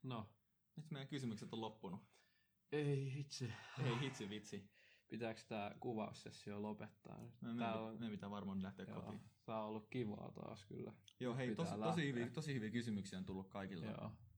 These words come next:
Speaker 2: Joo.
Speaker 1: Aina saa kysyä tästä eteenpäinkin.
Speaker 2: Joo.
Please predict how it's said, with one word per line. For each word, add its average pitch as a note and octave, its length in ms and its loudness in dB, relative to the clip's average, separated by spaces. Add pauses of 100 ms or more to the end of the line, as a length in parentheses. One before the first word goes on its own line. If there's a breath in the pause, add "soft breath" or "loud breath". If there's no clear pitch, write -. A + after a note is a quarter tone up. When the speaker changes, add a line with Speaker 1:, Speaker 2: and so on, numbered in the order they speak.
Speaker 2:
Joo. G2+ 200 -4 (100)
Speaker 1:
Aina B2 300 4
saa A2 240 0
kysyä G#2 420 0 (280)
tästä A2 360 0
eteenpäinkin. - 1200 -4
Speaker 2:
Joo. F#2+ 180 -4